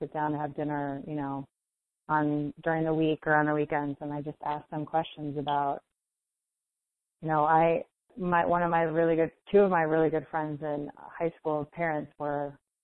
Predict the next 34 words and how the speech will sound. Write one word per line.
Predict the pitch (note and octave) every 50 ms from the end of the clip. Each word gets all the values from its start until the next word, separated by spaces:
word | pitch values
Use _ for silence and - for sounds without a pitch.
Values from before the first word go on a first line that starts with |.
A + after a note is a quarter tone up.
| _ _ _
I | E3+ E3
mean, | D#3+ D#3 D3+ D3 -
shopped | - D#3+ D#3+ - -
at | D3 D3
Neiman | D#3 D#3 D3+ D#3 D#3
Marcus. | F#3+ G#3+ - - - G#3+ G3+ G3 F#3+ - -
I | E3
mean, | D#3 D#3 D#3 D#3+
you | E3
name | D#3+ D3+ D3+ D3 D3
it. | D3 - - _ -
They | E3 E3
had | E3 E3 E3 D#3 D#3 - - -
stuff, | - D#3 D3 D3 - - _ _ _ -
luxury | D#3 D#3+ D#3+ D#3+ - - - E3+ D#3 D#3
this, | D3+ D3+ D3+ - - -
luxury | D#3+ D3+ D3+ - - E3 D#3 D3
that. | D#3+ E3+ E3 D#3
And | D#3 D#3
I | D#3 D#3 D#3
was | D#3 D3+ -
always | F3 F3 F#3+ G3+ G3 F#3 F3+ E3+
really | F#3 F3+ F3+ E3+ E3 -
fascinated | - E3+ D#3+ E3 E3 - - F3 E3+ E3 E3 D#3+ D#3 C#3+
by, | D#3 D3+ D3+ D3 D3+ D3+ D3 - _ _ _ _ _ _ _ _ _ _ _ _ _ _ _ _
wow, | - G#3+ A3 F3 D3+ D3 D3 C#3+ - _
what | - E3+ F3+ G3
else | G3+ G3+ G3 -
is | E3 D3+ D#3
out | D3+ D3+ D3 D3 -
there? | D#3 D3+ D3 D3 D3 D3 D3 D3 - _ -
And | - E3+ E3+ E3 D#3+ D#3 D3+ D3+ D3
how | - D#3+ E3+
do | F#3+ A3